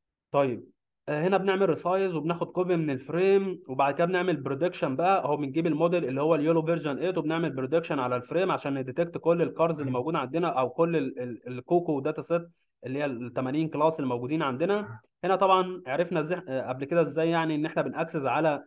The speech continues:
آه، نتيجه البريدكشن دايمًا بتكون موجوده في اندكس زيرو، بعد كده دوت بوكسز دوت داتا، فاحنا كده خدنا ال، آه، نتيجه البريدكشن.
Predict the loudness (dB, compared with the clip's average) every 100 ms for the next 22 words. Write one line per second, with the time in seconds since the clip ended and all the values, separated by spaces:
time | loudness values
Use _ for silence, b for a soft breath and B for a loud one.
0 | b b -2 0 0 -2 0 0 -2 -4
1 | -4 -2 -2 -2 0 2 0 -2 -4 -2
2 | -2 0 0 -2 -2 -4 -4 -6 -2 0
3 | 2 0 0 -2 -2 -2 -2 -2 -4 -6
4 | -8 -4 -2 0 -2 -4 b b -4 -2
5 | 0 -2 0 -2 0 -4 -4 -14 -4 0
6 | 2 0 0 0 0 -2 -2 -2 -4 -6
7 | -4 -4 -2 -4 -4 -4 -6